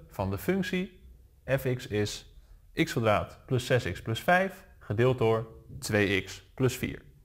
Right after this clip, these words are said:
Ik heb even een schets gemaakt van deze functie. Je ziet hier in het blauw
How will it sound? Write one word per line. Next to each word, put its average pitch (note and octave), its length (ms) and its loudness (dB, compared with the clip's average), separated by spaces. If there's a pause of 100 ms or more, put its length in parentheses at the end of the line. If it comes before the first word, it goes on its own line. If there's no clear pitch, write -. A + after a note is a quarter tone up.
(720)
Ik C3+ 100 0
heb G#3 120 6
even F#3+ 200 6
een C#3 60 4
schets - 280 2
gemaakt G#3 440 2 (360)
van D#3 160 4
deze A2+ 220 8
functie. G#3 560 0 (320)
Je C#3 100 4
ziet G3 200 6
hier C#3+ 160 8
in B2 100 6
het G#2+ 220 6
blauw A#2+ 460 4